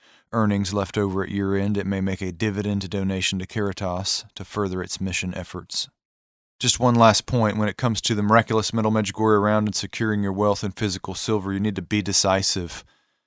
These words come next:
Do not delay. We, we don't ever know when the bottom's gonna drop out of this thing, but we encourage you and we exhort you to be decisive and take bold action. Even just a couple years ago, very few people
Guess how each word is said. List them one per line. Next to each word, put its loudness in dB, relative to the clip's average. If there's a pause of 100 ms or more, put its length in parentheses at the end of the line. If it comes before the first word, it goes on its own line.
(220)
Do -4
not 2
delay. 2
We, -2 (180)
we -6
don't -4
ever -2
know 2
when 0
the -2
bottom's 4
gonna -4
drop 0
out -2
of -10
this -4
thing, -6 (560)
but -8
we -2
encourage 0
you -4
and -4
we -6
exhort -4
you -6 (300)
to -12
be -4
decisive -2
and -8
take -8
bold -6
action. -8 (720)
Even 0
just 2
a -2
couple 0
years 0
ago, 0
very 2
few -2
people -4